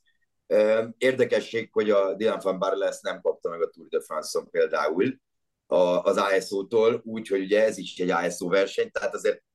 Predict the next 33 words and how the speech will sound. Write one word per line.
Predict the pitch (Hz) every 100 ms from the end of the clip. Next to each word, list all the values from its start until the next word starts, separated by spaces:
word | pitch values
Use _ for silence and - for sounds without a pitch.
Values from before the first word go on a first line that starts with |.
| _ _ _
verseny | 98 110 107
és | 107 101
verseny | 110 - 107
között | 113 98 101
is | 104
van | - -
különbség | 113 101 110 104
az | 95
A | 98 98
S | -
O-nál. | 107 104 123 - _ _ _ _
Ez-, | 87 90 87
ezt | - 95
látjuk, | 104 107 101 127 -
hogy, | 113 101
hogy | 104
Párizsban | 123 117 110 107 107
ez | 98
nagyon | 107 113 113
fontos, | 120 120 135 135 - - - - _
hogy | 107
Van | 98 117 113
Baarle | 110 113
holland | 113 120 120
bajnoki | 123 120 117
mezbe | 123 120 -
legyen. | 120 113 120 117 - _ _ -
Itt, | 107 104 - _
ö, | 107 98 98 90 -
itt | 101
Madridban | 101 101 98 98 95
ez | 92 90
kevésbé, | - 95 92 90 95 92 98